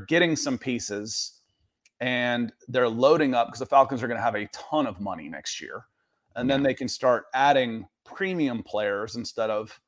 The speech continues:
Speaker 1: bargain basement guys who are looking for a chance to start every day. Eddie Goldman. Uh, Eddie Goldman will come in and be an immediate starter, and he's cheap,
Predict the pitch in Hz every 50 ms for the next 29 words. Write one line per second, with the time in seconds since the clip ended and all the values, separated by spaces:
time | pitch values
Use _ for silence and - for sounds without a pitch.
0 | _ _ _ _ _ _ _ _ 117 101 135 127 127 131 127 131 123 110 120 120
1 | 127 110 - 123 120 110 107 117 107 104 101 107 117 110 - - 120 117 113 113
2 | 110 117 - 127 120 117 - 120 123 113 - 117 110 117 120 - 139 - - -
3 | 196 214 208 143 113 95 95 80 71 82 - - - _ _ - 98 80 90 104
4 | 127 143 117 82 - - - _ _ _ _ _ _ _ _ _ - - 113 110
5 | 107 92 120 127 139 139 135 156 175 165 147 135 135 139 - - 131 117 110 110
6 | 120 139 147 117 110 120 120 113 113 127 131 117 117 117 113 117 113 120 127 147
7 | 143 - - - 101 98 101 110 117 139 143 143 143 147 - - _ _ - -
8 | - - 254 269 - -